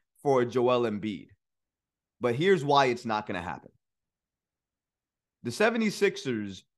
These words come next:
are a division rival to the New York Knicks. Now, I get that there were some trades that happened with,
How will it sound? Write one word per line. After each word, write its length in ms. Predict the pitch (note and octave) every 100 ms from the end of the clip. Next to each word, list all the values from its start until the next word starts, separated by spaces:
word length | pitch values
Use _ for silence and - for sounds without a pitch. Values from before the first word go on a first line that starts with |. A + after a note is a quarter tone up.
| _ _
are 180 | B2 C3
a 40 | B2
division 540 | A#2+ A2 D3+ D#3+ D3+
rival 440 | C3 B2+ B2+ A2+
to 100 | A2+
the 80 | A2+
New 160 | G#2+ G#2+
York 300 | G#2 F2+ F2
Knicks. 420 | D2 - - - _ _ _ _ -
Now, 160 | A2
I 160 | E3 A#3+
get 440 | D3+ F#3 G#3 - _ _ _ _ _
that 240 | A2+ C3+ C#3
there 120 | C#3+
were 220 | C3+ D#3
some 220 | E3+ F#3+
trades 500 | F3+ F3+ E3+ F3 E3
that 160 | D#3 E3
happened 500 | C#3+ C#3 C#3+ E3 F3
with, 220 | C3+ C3